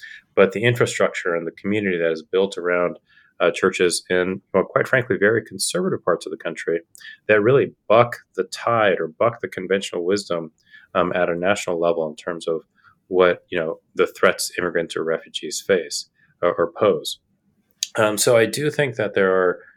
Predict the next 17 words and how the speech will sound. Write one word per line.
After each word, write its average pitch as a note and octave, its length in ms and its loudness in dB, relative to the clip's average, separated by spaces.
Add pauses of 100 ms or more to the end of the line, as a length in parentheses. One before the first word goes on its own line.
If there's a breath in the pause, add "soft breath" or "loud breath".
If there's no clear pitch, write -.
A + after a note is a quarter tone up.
you G2 80 0
know, F2 60 0
so - 220 0
many A#2 180 4
places - 340 -2
across F#2+ 300 0
the - 40 -16
country. G2 300 0
In F2 100 -4
fact, F#2+ 280 2
I, F#2 160 8 (100)
I F#2+ 40 6
wrote G2 260 6
about F#2 280 2
one, F#2 320 -2
um, F2 280 -4 (360 loud breath)
in F2 220 0